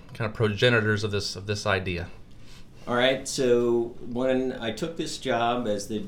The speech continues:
Speaker 2: actually I'm the Director of State and Local Advice and Assistance for the Inspector General, um, which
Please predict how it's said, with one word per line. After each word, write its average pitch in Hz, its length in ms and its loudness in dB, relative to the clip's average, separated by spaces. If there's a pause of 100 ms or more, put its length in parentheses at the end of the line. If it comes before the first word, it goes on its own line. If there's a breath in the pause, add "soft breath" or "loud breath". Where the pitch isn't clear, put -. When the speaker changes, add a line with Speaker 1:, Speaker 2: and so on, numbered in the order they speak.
Speaker 2:
actually 107 340 -2
I'm 98 120 -4
the 95 80 -6
Director 104 400 -2
of 90 60 -6
State 107 220 -6
and 101 80 -6
Local 101 300 -6
Advice 95 360 -6
and 95 80 -6
Assistance 92 480 -10
for - 120 -12
the 90 140 -6
Inspector 90 440 -10
General, 90 420 -12 (500 loud breath)
um, 95 540 -6 (100)
which - 480 -8